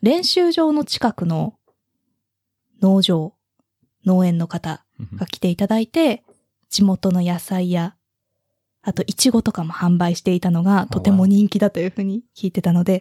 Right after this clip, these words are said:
Speaker 2: お。
Speaker 1: この相模原カラーがよく出てて、はい、良かったと思います。
Speaker 2: え、ナイス、ナイス。いや、僕も、えー、祇園スタジアム二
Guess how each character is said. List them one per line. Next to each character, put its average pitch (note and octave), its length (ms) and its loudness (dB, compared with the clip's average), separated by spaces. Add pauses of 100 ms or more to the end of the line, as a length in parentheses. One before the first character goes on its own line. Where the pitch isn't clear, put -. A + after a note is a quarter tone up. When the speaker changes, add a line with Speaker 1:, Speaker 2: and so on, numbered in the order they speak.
Speaker 2:
お。 - 40 -10
Speaker 1:
こ F#3+ 60 2
の F3 60 2
相 F#3 240 0
模 G#3 120 4
原 G3+ 260 0
カ G#3 100 0
ラ E3 160 0
ー - 20 -10
が E3+ 100 -4
よ F3 120 -2
く - 100 -10
出 A3+ 120 -8
て A#3+ 140 -12
て、 C4+ 200 -10 (460)
は G3 220 0
い、 D3 160 -4
良 F#3+ 160 2
か D#3+ 140 -4
っ - 20 -4
た F3 140 -4
と F3+ 80 2
思 E3 160 4
い D#3 40 0
ま D#3+ 160 0
す。 - 280 -8 (260)
Speaker 2:
え、 C#3+ 80 2
ナ B2 240 2
イ G#2 60 -4
ス、 - 80 -20
ナ D3 180 0
イ B2 40 -4
ス。 - 180 -20 (180)
い G#2+ 60 2
や、 E2 240 2
僕 A#2 180 2
も、 F2 300 0 (160)
え E2 220 2
ー、 D2 100 -2
祇 E2+ 180 0
園 F#2 80 2
ス F#2+ 60 -6
タ F2+ 120 2
ジ E2 120 0
ア D#2 40 2
ム D2+ 80 2
二 D#2 300 -2